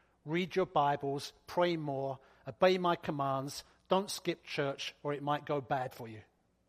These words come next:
No. No, Jesus doesn't say that. Jesus is saying to you and to all of us, "Come to me,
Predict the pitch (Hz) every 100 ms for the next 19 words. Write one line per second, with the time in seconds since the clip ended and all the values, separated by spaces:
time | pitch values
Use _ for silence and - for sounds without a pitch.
0 | _ _ _ _ _ _ _ _ _ _
1 | _ _ _ 131 135 131 101 - _ _
2 | _ _ _ _ _ _ _ _ _ _
3 | - 110 107 143 156 147 143 135 123 127
4 | 139 104 95 104 _ _ _ _ _ _
5 | _ _ _ _ _ _ _ _ - -
6 | 151 170 190 180 190 - 143 123 113 113
7 | - 104 107 107 107 _ _ _ _ _
8 | _ _ _ _ _ 120 - - 135 120
9 | 107 98 - - - _ _ _ _ _
10 | _ _ _ _ _ _ _ - 143 147
11 | - 160 143 113 101